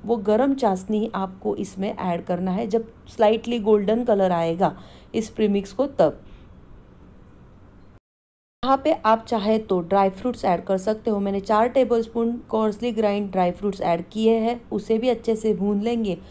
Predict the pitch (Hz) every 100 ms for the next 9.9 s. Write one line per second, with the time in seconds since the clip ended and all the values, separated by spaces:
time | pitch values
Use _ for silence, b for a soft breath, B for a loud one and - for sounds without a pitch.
0 | B B - 233 226 285 240 220 208 208
1 | 190 202 190 214 247 247 220 202 190 185
2 | 180 208 196 185 180 214 240 - 220 202
3 | 190 190 202 196 180 185 190 180 196 202
4 | 285 B B B B 220 233 254 277 269
5 | - - - - 214 220 - - - -
6 | 214 208 208 202 - 220 226 - 247 240
7 | 202 226 226 226 233 - 262 240 220 180
8 | - 180 160 160 185 165 185 208 226 247
9 | 240 240 254 247 247 196 185 208